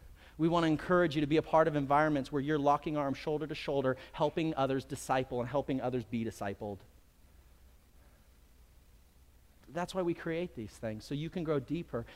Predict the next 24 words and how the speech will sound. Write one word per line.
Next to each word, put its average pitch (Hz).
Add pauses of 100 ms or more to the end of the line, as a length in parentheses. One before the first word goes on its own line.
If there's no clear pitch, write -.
(140)
in 143
a 127
real 143
deep 143
koinonia 135 (280)
relationship. 120 (1300)
So -
let's 156
go 135
lastly 113
here. 107 (1300)
W-, 123
what's 143
the 127
goal 107
of 98
all 98
this? 95
What's -
the 135
goal 101
of -
koinonia 98
fellowship? 98